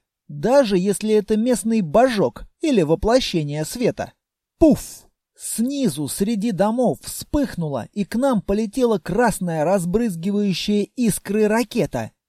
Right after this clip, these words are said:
Диверсанты светлых? Зомбическая сила!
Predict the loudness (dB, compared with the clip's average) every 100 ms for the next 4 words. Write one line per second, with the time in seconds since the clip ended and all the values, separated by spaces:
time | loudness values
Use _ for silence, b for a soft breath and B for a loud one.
0 | _ -18 -4 0 2 2 0 0 2 2
1 | 2 2 0 0 -2 0 0 2 4 4
2 | 4 -12 _ -2 0 0 -2 0 4 4
3 | 2 -2 -2 0 0 0 2 4 4 4
4 | 2